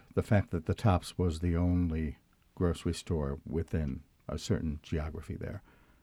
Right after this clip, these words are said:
Any thoughts what needs to be done there?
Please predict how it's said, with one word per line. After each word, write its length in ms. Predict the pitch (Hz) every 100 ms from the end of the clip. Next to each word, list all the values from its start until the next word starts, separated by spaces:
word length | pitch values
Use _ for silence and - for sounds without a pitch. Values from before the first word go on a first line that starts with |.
| _ _ _ _ _ _ _ -
Any 160 | 151
thoughts 680 | 143 110 131 - - - -
what 180 | - 117
needs 220 | 113 110
to 60 | -
be 100 | 104
done 200 | 107 107
there? 220 | 104 131